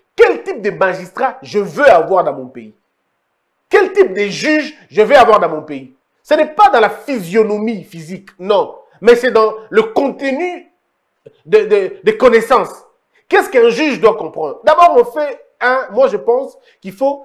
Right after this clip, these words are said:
diviser les secteurs. Il ne faudrait pas faire de nos juges des spécialistes en tout, sinon c'est compliqué.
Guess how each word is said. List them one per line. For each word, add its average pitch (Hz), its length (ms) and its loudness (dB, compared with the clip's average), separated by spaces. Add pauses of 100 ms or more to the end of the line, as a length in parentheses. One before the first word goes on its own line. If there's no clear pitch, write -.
(140)
diviser 196 600 -2
les 185 100 0
secteurs. 147 560 -10 (600)
Il 240 60 -8
ne 214 60 -8
faudrait 277 240 -2
pas 339 140 -2
faire 302 200 0
de 196 120 -2
nos 190 140 -4
juges 254 400 -10 (120)
des 185 80 -4
spécialistes 196 480 -8
en 170 140 -6
tout, - 340 -8
sinon 349 240 -2
c'est 247 140 -4
compliqué. 175 600 -10